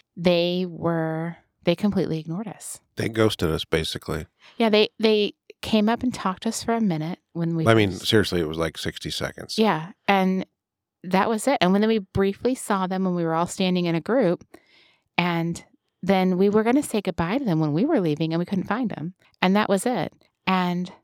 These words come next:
Speaker 1: it really hurt my <laughs> feelings because, like, he had messaged up until the point when I left my house. Like, he was like, "What are you wearing tonight? Maybe I should pick your dress," and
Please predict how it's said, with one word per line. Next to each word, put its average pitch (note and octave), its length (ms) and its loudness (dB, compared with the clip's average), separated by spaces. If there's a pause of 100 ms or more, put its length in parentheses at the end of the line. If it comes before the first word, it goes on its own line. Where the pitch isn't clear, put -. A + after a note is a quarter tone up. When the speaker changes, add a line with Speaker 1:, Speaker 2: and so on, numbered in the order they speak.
(160)
Speaker 1:
it A3+ 160 6
really B3+ 200 6
hurt A3 220 0
my D3 100 -4
<laughs> - 80 -12
feelings - 640 -2
because, G#3+ 560 0 (320)
like, A3 140 4
he D4+ 140 4
had C#4+ 160 2
messaged F#3+ 720 -2
up G#3 180 0
until D#4+ 280 0
the G3+ 120 -6
point G3+ 360 -4
when F3+ 100 -2
I E3 120 -6
left E3+ 320 -4
my D3+ 160 -2
house. - 640 -6
Like, - 380 -4 (400)
he G#3 140 2
was G#3 140 2
like, F3 140 0
"What F#3 80 4
are A3 40 6
you A#3+ 100 4
wearing A#3 300 0
tonight? D#3+ 320 -4
Maybe F#3 200 0
I G#3 60 0
should G#3+ 200 -2
pick G#3 200 -4
your G3+ 100 -2
dress," F#3+ 480 -8
and D#3+ 200 -6